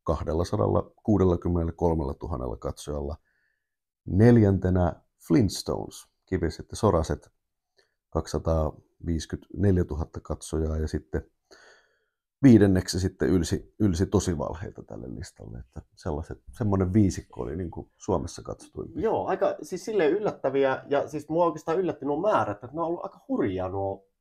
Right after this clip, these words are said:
Speaker 2: yleisömäärät silloin kyllä niinku tuolta.
Speaker 1: Joo, kyllä varsinkin noi Forrest Gump ja Leijona kuningas, niin ne on kyllä todella,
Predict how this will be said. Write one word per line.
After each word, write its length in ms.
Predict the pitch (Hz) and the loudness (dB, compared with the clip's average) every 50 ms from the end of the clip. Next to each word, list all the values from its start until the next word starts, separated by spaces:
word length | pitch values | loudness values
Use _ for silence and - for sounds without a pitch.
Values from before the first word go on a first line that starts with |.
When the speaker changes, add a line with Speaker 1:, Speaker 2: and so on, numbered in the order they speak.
| _ _ _ | _ _ _
Speaker 2:
yleisömäärät 800 | 160 165 135 101 104 127 143 175 190 151 101 90 82 - - | -2 -2 -2 -2 -2 -4 -4 -2 0 0 0 -2 -4 -10 -16
silloin 320 | - - 92 80 67 76 - | -16 -14 -14 -14 -14 -14 -16
kyllä 220 | - 85 76 76 | -14 -14 -12 -12
niinku 360 | 71 64 71 - 69 71 - _ _ _ _ _ _ | -12 -16 -18 -18 -20 -20 -20 _ _ _ _ _ _
tuolta. 360 | 90 82 80 - - - - _ _ _ _ _ _ _ - 117 | -10 -10 -8 -8 -10 -12 -12 _ _ _ _ _ _ _ -8 2
Speaker 1:
Joo, 300 | 139 139 101 82 76 76 | 6 6 6 6 6 2
kyllä 280 | - - 110 95 95 95 | 2 2 4 4 6 6
varsinkin 400 | 101 98 95 107 104 92 117 117 | 6 4 4 2 0 -2 -2 0
noi 280 | 117 117 117 98 - - - - - | 0 0 0 0 -2 -6 -12 -6 0
Forrest 260 | 117 110 92 - - | 2 2 2 0 -2
Gump 260 | - 101 90 80 - | -4 -4 -4 0 0
ja 100 | 82 - - - - | 0 0 0 0 -2
Leijona 300 | 104 92 82 78 78 73 | 0 0 0 0 -4 -6
kuningas, 440 | - - 71 69 57 57 80 - _ | -8 -8 -8 -6 -6 -8 -10 -10 _
niin 120 | - 78 - - - - | -12 -12 -12 -12 -12 -10
ne 80 | 82 | -10
on 120 | 76 73 76 | -8 -8 -6
kyllä 260 | 92 95 92 82 76 - _ _ _ | -6 -4 -4 -4 -6 -8 _ _ _
todella, 400 | _ 92 85 82 78 65 52 50 | _ 0 0 0 0 -2 -2 -4